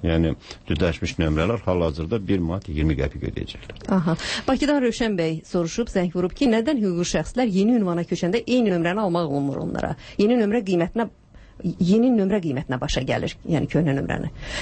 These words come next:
Speaker 2: Hüquqi şəxs telefonu bağlamaq istəyəndən isə ondan altmış manat istəyirlər. Niyə belə?
Speaker 1: Telefonu bağlamaq istəyəndə?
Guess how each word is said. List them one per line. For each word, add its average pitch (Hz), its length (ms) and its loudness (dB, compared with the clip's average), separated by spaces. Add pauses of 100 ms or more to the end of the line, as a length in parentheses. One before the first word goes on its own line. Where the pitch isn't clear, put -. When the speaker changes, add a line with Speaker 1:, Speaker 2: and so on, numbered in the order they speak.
Speaker 2:
Hüquqi 240 340 6
şəxs 269 280 -2
telefonu 208 340 2
bağlamaq 175 400 0
istəyəndən 170 480 0 (160)
isə 240 300 0 (100)
ondan 190 240 2
altmış 185 320 -2
manat 143 220 -2
istəyirlər. - 420 -4
Niyə 196 240 4
belə? 143 220 -8 (100)
Speaker 1:
Telefonu 87 440 4
bağlamaq 80 440 2
istəyəndə? 151 540 -2